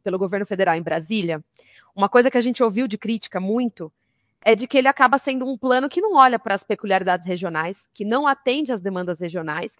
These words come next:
e que, na verdade, perpetua desigualdades. É, então, a gente fez um esforço de interlocução com os governos locais, que têm ali um mandato de representação, né, de interesses regionais importantes,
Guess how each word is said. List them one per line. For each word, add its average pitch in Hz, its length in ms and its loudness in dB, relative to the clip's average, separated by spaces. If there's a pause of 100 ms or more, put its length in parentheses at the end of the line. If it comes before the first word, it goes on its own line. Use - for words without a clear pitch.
(200)
e 208 80 -10
que, 254 120 -2
na 233 120 2
verdade, 220 340 0
perpetua 277 500 -2
desigualdades. 247 800 -4 (680)
É, 180 320 4
então, 240 240 0
a 262 80 4
gente 247 320 -4
fez 269 420 0
um 254 140 -2
esforço 233 720 -4
de 208 400 -6 (260)
interlocução 226 840 -2
com 330 260 -2
os 330 80 -4
governos 220 460 -4
locais, 202 580 -2 (220)
que 320 120 -8
têm 277 280 0
ali 202 140 0
um 202 60 -4
mandato 185 440 0
de 175 100 -14
representação, 180 800 -6
né, 202 120 0
de 180 140 -10
interesses 175 420 -8
regionais 170 520 -4
importantes, 208 640 -8